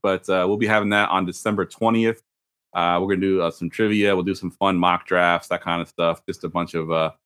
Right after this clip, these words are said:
you know, Jamie's in the chat, so he's a little upset 'cause, you know, he's a, he's a regular to the episodes here. <laughs> He knows that we're getting ready to shut it down for the season. But, uh, on a good note,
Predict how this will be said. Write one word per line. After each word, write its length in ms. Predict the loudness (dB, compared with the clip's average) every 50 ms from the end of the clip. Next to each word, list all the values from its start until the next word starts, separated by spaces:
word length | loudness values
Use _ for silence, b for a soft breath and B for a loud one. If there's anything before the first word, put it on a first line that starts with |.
| _ _ _ _ _ _ -10
you 60 | -8
know, 40 | -2
Jamie's 320 | 0 0 2 2 0 0
in 60 | -2
the 80 | -4 -4
chat, 320 | 0 2 2 4 4 2
so 60 | 0 -2
he's 160 | -2 -2 -2
a 40 | -2
little 180 | 0 0 -2
upset 380 | -2 -4 -4 0 0 0 0 -2
'cause, 160 | -6 -8 -6
you 100 | -6 -4
know, 100 | -4 -4
he's 220 | -4 -4 -4 -2
a, 100 | -2 -2
he's 180 | -2 -2 -2 -2
a 60 | 0
regular 400 | 2 2 2 2 2 0 -2 -2
to 120 | -4 -6 -4
the 140 | 0 0
episodes 540 | 0 0 0 -4 -4 -2 0 0 0 -2 -2
here. 240 | -2 0 2 2 0
<laughs> 100 | 0 -2
He 60 | -2
knows 240 | -2 -2 -2 -2 -2
that 140 | 0 0 0
we're 100 | 0 0
getting 220 | -2 -2 -4 -2 0
ready 200 | 0 0 2 2
to 200 | 0 -2 -2 -4 _ _ _ _ _ -6
shut 200 | 2 4 4 4
it 60 | 4
down 240 | 4 4 4 4 4
for 100 | 2 2
the 120 | 0 -2
season. 420 | -2 0 2 2 2 2 2 0 2
But, 420 | 4 6 6 6 6 4 0 -6 _ _ _ _ _ _ _ 0
uh, 300 | 4 4 6 6 4 4 4 4
on 180 | 6 6 6 4
a 40 | 4
good 280 | 4 4 4 6 6
note, 520 | 6 6 8 6 6 2 0 -6 -14 -20